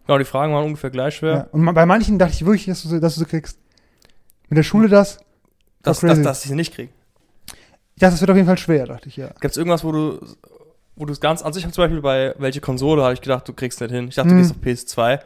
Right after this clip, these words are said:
Speaker 1: weil's eigentlich
Speaker 2: Ja.
Speaker 1: viel mehr Sinn macht.
Speaker 2: Ja. Hm.
Speaker 1: Aber, ähm, ansonsten war's, glaub ich, ungefähr so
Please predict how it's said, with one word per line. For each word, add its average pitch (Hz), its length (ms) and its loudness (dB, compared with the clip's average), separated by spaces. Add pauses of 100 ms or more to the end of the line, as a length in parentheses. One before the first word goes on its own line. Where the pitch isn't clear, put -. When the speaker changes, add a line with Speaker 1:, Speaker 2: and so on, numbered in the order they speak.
(120)
Speaker 1:
weil's 120 120 -10
eigentlich 143 160 -2
Speaker 2:
Ja. 165 100 4
Speaker 1:
viel 160 100 -6
mehr 135 120 -10
Sinn 143 120 -12
macht. 123 160 -12
Speaker 2:
Ja. 160 180 0 (580)
Hm. 160 140 -2
Speaker 1:
Aber, 165 440 0
ähm, 123 320 -12 (360)
ansonsten 135 420 -8
war's, 139 220 -4
glaub 147 220 -4
ich, 147 140 -12 (240)
ungefähr 143 440 -8
so 135 460 -10